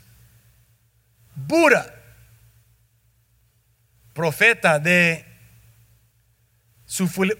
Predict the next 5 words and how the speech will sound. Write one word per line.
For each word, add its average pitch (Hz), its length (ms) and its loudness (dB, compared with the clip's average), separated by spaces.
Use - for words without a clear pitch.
filosofía. 196 840 0
Dioses 175 760 -2
en 165 120 -2
una 202 220 0
manera, 208 600 0